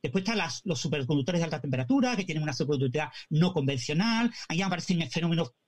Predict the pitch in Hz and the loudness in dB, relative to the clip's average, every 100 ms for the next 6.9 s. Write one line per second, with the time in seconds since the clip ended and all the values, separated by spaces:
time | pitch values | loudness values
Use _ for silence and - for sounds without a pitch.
0 | - - _ - 170 - 240 277 254 269 | -16 -16 _ -4 -2 -2 -2 0 0 2
1 | 240 202 143 190 175 143 120 139 120 113 | 2 2 0 0 0 0 -2 0 0 0
2 | 165 294 - - - 160 180 247 269 262 | 0 -2 -8 -20 -8 -2 0 0 0 -2
3 | 302 330 - - - 156 220 233 254 214 | -2 -4 -6 -10 -6 0 4 6 6 4
4 | 160 151 160 147 131 147 151 214 196 - | 2 0 -2 -2 -2 0 2 2 0 -4
5 | _ _ - 135 135 127 123 151 127 202 | _ _ -6 -4 -2 -2 -2 -4 -2 -2
6 | 208 196 190 196 185 147 143 185 - | -2 0 0 2 0 0 2 2 2